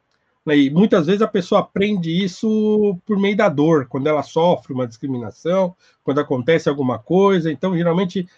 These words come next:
as famílias não falam sobre isso. Então, esse dia é, pra mim, sobretudo, deveria ser, não é isso que acontece, mas deveria ser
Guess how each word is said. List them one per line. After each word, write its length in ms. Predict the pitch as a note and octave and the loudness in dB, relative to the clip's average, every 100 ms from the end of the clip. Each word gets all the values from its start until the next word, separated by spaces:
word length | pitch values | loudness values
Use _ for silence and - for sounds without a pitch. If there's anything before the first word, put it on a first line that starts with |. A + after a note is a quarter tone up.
| _ _ | _ _
as 180 | D3 - | -6 0
famílias 440 | E3+ D#3 F#3+ E3 | 0 2 2 0
não 140 | C#3+ C3 | 0 -2
falam 300 | E3 D#3 A#2+ | -2 -2 -2
sobre 300 | - A#2 G#2 | -6 -8 -6
isso. 480 | E3+ G#3 G3+ F3 F3 | -4 -2 -4 -4 -4
Então, 320 | A3 A3 A3 _ _ _ _ | 0 0 -2 _ _ _ _
esse 360 | B3 C#4 - D3+ | 2 2 0 -6
dia 540 | A#2 E3 B3 G#3 C3 | -4 0 2 2 0
é, 120 | B2+ C#3 | 0 0
pra 240 | D#3+ C#3+ | 0 0
mim, 320 | C#3+ C#3+ B2 | 0 -2 -4
sobretudo, 540 | - F3 D3 C3 G#3 F3 | -4 -4 -2 -2 0 0
deveria 500 | D3 D3+ D3 A#3 G3 | 0 0 0 0 -2
ser, 380 | - A3 G#3+ B2+ | 2 2 4 2
não 220 | E3 F#3+ | 0 2
é 80 | G3 | 0
isso 120 | F3+ | -2
que 80 | F3 | -2
acontece, 500 | F3 C3 - F#2+ - | -2 -4 -8 -12 -8
mas 120 | C3 | -4
deveria 320 | D3+ F3+ G#3 | -2 0 0
ser 320 | F3+ G3+ G3+ | 0 -2 -2